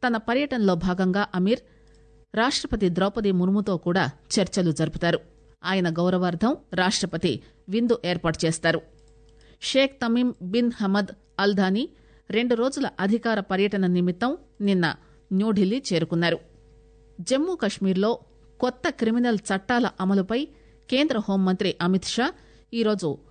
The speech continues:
ముఖ్యమంత్రి ఒమర్ అబ్దుల్లా, లెఫ్టినెంట్ గవర్నర్ మనోజ్ సిన్హాతో సమీక్షిస్తారు. ఈ సమావేశంలో మూడు కొత్త క్రిమినల్ చట్టాల్లో వివరించిన పోలీసులు,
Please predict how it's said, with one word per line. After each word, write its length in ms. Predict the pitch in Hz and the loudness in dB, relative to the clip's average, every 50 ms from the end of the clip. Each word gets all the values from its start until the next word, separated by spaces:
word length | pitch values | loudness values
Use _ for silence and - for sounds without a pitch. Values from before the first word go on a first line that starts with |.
| - - - - - | -20 -20 -12 -4 -2
ముఖ్యమంత్రి 540 | 208 226 240 - 330 302 294 262 - 190 - - | 0 0 0 0 0 0 2 0 0 -2 -2 0
ఒమర్ 220 | 185 185 208 202 | 0 0 2 2
అబ్దుల్లా, 420 | 202 202 190 180 226 233 233 262 302 370 - - - _ _ - - _ _ - | 0 0 0 2 2 2 2 2 -2 -4 -8 -16 -20 _ _ -20 -20 _ _ -2
లెఫ్టినెంట్ 480 | - 240 247 - 320 302 320 247 226 | 0 0 0 0 -2 -2 0 0 0
గవర్నర్ 420 | 202 202 190 185 190 196 202 190 - 180 - _ - - | 0 0 0 0 2 2 0 0 -2 -4 -10 _ -10 -4
మనోజ్ 380 | 202 208 214 226 247 262 254 - | -2 0 0 2 2 0 -2 -2
సిన్హాతో 600 | - - 208 190 196 202 185 185 - 214 220 214 - - | -2 0 2 2 2 0 -2 -2 0 0 0 -2 -4 -8
సమీక్షిస్తారు. 720 | - - 220 214 214 196 - - 180 - - 185 175 180 175 - - - - - _ - | -6 -2 0 0 0 0 0 -4 -4 -2 -2 -2 0 0 -2 -6 -12 -20 -20 -20 _ -2
ఈ 120 | 233 240 233 | 0 0 0
సమావేశంలో 720 | - - 247 262 277 254 208 190 - 202 185 180 190 208 220 233 - _ - - - _ - | 0 0 -2 -2 0 0 0 0 0 0 0 2 2 0 0 -2 -6 _ -20 -20 -20 _ -6
మూడు 240 | 214 220 247 247 226 | -2 0 0 0 0
కొత్త 340 | 220 - - 247 240 - 269 | 0 -2 -4 -4 -4 -4 -4
క్రిమినల్ 440 | 240 - 208 208 220 240 254 240 190 | -4 -2 0 0 2 2 2 0 -2
చట్టాల్లో 640 | - - 190 180 - - 208 202 196 196 202 196 | -2 -2 -4 -2 -2 -2 0 0 2 2 2 2
వివరించిన 540 | 185 185 190 180 185 185 185 180 - 180 180 156 113 - - - - - - - - | 2 0 0 0 0 0 0 0 0 0 0 0 -2 -4 -10 -20 -20 -20 -20 -12 -6
పోలీసులు, 520 | 220 214 233 240 247 240 - 254 240 269 | -2 0 0 0 0 0 0 0 -2 -2